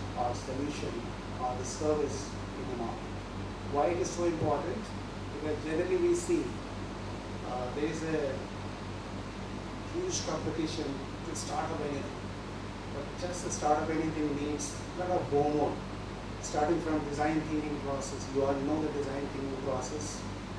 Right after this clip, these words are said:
is a scientific and structured approach to reach to a situation and stage where we have the minimum viable product or service, which is marketable, which is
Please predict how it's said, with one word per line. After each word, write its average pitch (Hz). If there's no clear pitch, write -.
is 156
a 170
scientific 165
and 139
structured -
approach 135
to 147
reach 160
to 151
a 123
situation 160
and 127
stage 156
where 131
we 135
have 123
the 139
minimum 143
viable 120
product 117
or -
service, -
which 143
is 180
marketable, 151
which 139
is 135